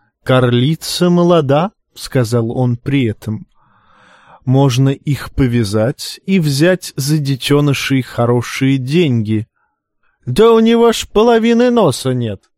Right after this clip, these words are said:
заныла старуха, присмотревшись как следует. Лиловый токар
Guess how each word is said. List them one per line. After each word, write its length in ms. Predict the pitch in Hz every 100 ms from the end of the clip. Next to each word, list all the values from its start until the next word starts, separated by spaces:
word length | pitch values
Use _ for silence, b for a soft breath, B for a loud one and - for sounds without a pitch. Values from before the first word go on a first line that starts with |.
| _ 117
заныла 540 | 117 139 127 120 120
старуха, 720 | - - 135 165 170 165 147 b b b
присмотревшись 1160 | - 143 - 131 120 - 120 120 - 120 - -
как 240 | - 113
следует. 800 | - - 135 120 104 104 - - B B B B B
Лиловый 400 | 151 196 196 190
токар 640 | - 139 - 147 156 143